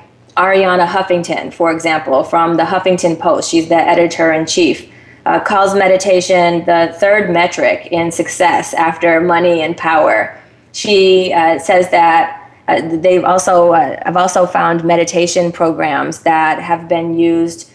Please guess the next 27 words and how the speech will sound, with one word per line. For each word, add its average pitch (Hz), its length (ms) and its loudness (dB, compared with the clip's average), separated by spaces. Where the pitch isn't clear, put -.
to 190 100 0
help 185 340 0
at-risk 170 680 -2
school 196 360 -2
children, 165 640 -2
uh, 170 220 2
thrive 196 580 0
in 170 140 -2
classrooms 165 920 -6
and, 170 540 0
uh, 160 300 0
in, 175 340 2
in 175 320 0
people 202 320 0
who 196 160 4
are 175 80 2
in 165 140 0
prison 165 580 -2
cope - 440 -2
with, 160 400 0
uh, 151 200 0
incarceration. 165 1080 0
So 185 200 0
meditation 202 680 2
has 170 160 2
actually 165 480 0
been 160 420 -2